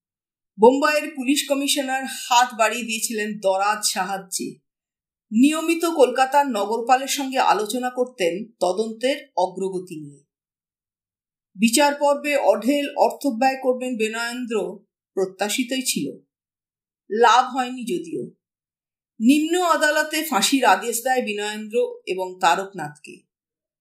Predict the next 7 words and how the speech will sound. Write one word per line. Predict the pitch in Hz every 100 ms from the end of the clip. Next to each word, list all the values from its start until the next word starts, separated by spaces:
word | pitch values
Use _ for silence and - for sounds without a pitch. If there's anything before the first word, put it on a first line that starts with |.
| _ _ _ _ 208
মুক্তি | 247 247 _ 285
দেওয়া | 269 262 269
হলো | 285 262 262
ডক্টর | 214 190 - 233
ধর | 220 - - 220 233 247 240 -
এবং | 190 202 202 196
ডক্টর | 175 - 202 190